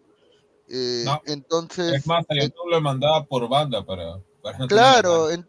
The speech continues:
Speaker 1: entonces yo creo que está bien. Si no vas a jugar con enganche, juega con un sistema un poco más ofensivo, con dos nueves. Que dicho sea de paso, y que sí, la verdad,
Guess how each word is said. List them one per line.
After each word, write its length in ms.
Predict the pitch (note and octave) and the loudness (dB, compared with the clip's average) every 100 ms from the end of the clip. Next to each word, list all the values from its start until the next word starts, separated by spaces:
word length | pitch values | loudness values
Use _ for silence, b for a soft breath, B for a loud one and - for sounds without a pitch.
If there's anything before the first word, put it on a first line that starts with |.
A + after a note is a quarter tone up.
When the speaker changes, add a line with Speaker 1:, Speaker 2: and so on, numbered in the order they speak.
| - | -8
Speaker 1:
entonces 480 | G3 G#3 A#3 C4 D4+ | -6 -2 -2 0 -2
yo 100 | E4+ | -2
creo 240 | - B3 A#3+ | 0 0 0
que 120 | F#3 | -2
está 220 | - F3+ | 2 2
bien. 500 | A3+ E4 D4+ B3 G#3 - | 2 -2 -2 -6 -20 -14
Si 240 | - G#3+ | -6 -2
no 120 | A3+ | 2
vas 140 | C4+ C4+ | 2 2
a 40 | |
jugar 180 | - A3+ | 0 0
con 180 | A3+ A3 | 0 -6
enganche, 400 | F#3 F#3 G#3+ B3+ | -2 0 0 -2
juega 180 | - G3 | -2 -2
con 200 | F3 F3 | -2 -10
un 80 | F#3 | -10
sistema 360 | F#3+ - F#3 | -10 -4 -4
un 80 | F3 | -4
poco 240 | F3+ F3+ E3 | -8 -6 -4
más 180 | E3+ | -4
ofensivo, 500 | F3+ E3+ C#3+ G3 F#3 | -6 -10 -12 -8 -6
con 180 | E3+ C#3 | -6 -10
dos 120 | C3+ D#3+ | -10 -6
nueves. 500 | G3 G3 F#3+ B3 _ B B B B B | 0 2 2 -2 _ B B B B B
Que 140 | - F#3+ | 4 4
dicho 240 | A#3+ G#3 | 6 0
sea 140 | - G#3 | 4 4
de 100 | G3 | 8
paso, 280 | G3+ G3 | 6 6
y 80 | F3+ | 0
que 160 | - E3+ | 0 -4
sí, 120 | F#3 | 0
la 140 | E3+ D3 | 4 4
verdad, 400 | B2+ C3+ D3 | 4 2 0